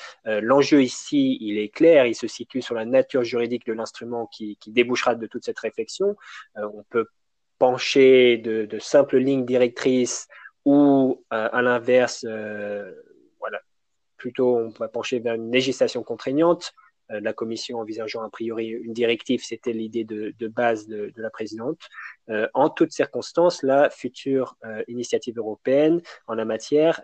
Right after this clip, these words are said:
euh, conservera ici la place prédominante des partenaires sociaux dans, dans les mécanismes nationaux de fixation des salaires minimums. Alors, Matteo, j'aimerais vous poser la question, vous qui êtes au cœur un petit peu de, de, de cette réflexion et de, et, et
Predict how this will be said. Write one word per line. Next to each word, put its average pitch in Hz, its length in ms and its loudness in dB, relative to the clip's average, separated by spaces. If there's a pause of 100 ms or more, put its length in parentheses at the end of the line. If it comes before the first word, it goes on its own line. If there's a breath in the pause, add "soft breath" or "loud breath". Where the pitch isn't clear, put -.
euh, 110 140 -6
conservera 131 800 4
ici 120 260 -4
la 113 120 -2
place 113 200 -4
prédominante 117 480 -8
des 110 120 -8
partenaires 113 380 -8
sociaux 120 420 -8
dans, 107 200 -14 (460 loud breath)
dans 127 80 6
les 135 100 4
mécanismes 139 500 4
nationaux 127 340 -2
de 123 100 0
fixation 123 400 -6
des 120 100 -4
salaires 120 300 -4
minimums. 139 440 0 (240 loud breath)
Alors, 127 320 2 (720)
Matteo, 139 480 2
j'aimerais 127 300 -6
vous 120 80 -8
poser 120 300 -6
la - 100 -18
question, 175 300 0
vous 135 140 -2
qui - 120 -2
êtes 120 140 0
au 123 80 0
cœur 139 240 4
un 120 80 0
petit 117 160 -8
peu 123 180 -4
de, 113 260 -10 (640)
de, 120 200 -6
de 120 100 -12
cette - 200 -8
réflexion 127 720 -4
et 117 60 -6
de, 110 200 -10 (380 loud breath)
et, 107 720 -12
et - 140 -16